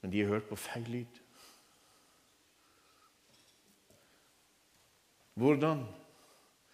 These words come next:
kan I S-soldatene bli forandret?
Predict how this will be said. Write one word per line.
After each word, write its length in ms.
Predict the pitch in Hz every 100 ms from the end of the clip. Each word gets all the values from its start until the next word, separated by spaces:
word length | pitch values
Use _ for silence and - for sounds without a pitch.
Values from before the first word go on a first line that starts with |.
| - _ _ _ _ _
kan 200 | 123 127
I 220 | 156 147 120
S-soldatene 840 | 110 - 113 117 117 - 127 127 117 - - _ -
bli 160 | 107 101
forandret? 500 | 120 120 131 131